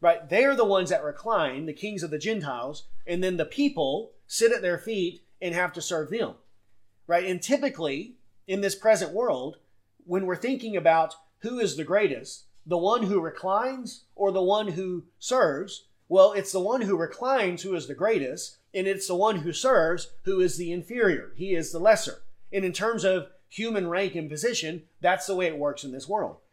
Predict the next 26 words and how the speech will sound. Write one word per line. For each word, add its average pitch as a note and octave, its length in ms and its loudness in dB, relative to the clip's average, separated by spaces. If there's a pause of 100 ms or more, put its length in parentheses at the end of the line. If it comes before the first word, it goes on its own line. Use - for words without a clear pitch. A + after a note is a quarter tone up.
(180)
But G3 180 2
how A#3 220 2
did A3 160 0
Jesus A3 380 0
come? - 220 -8 (580)
Was F#3 200 2
he A3+ 180 -2
reclining A3 720 -2 (300)
and F3+ 140 -2
having G3 300 4
them E3 200 -2
serve F3+ 280 -2
him F3 180 -4
all F#3 140 2
the G3 80 0
time? A3 400 -4 (440)
No. A#3 440 2 (560)
He B3+ 200 0
was C4+ 220 2
serving F#3+ 440 0
them, G3+ 420 2 (240)
but G3 160 0
who B3 220 -2
is G3+ 140 0
the F#3+ 100 0
greater? F#3+ 420 0